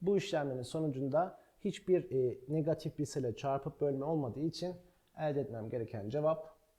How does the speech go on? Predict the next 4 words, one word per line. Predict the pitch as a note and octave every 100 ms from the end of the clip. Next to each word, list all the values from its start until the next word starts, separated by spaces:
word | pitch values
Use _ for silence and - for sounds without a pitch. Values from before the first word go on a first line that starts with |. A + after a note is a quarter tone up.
| _
Bolu'dur | D3 D3 B2 A2+ D#3 - - _ _
diyebiliriz. | C3 D#3 B2+ G#2+ - - - _ _ _ _ _ _ - - _ _ -
Gelelim | G#3+ A#3+ A#3+ C4+ - -
tabloyla, | - G#3+ A#3 G3+ F3 D3 E3+ A#3 B3